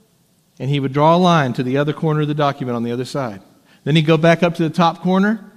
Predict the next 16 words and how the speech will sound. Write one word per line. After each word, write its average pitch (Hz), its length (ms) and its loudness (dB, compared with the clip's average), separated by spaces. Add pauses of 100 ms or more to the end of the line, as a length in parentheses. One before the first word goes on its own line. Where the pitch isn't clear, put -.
(260)
and 139 100 -4
he'd 131 120 -2
do 147 140 2
it 165 80 4
again. 160 400 2 (840)
And 139 100 -2
after 165 280 2
he 170 80 6
drew 170 240 4
that - 640 0
cross 175 580 0
on 120 260 -8
there, 113 260 -6 (1200)
he 143 160 -2
would 135 140 0
write, 131 420 0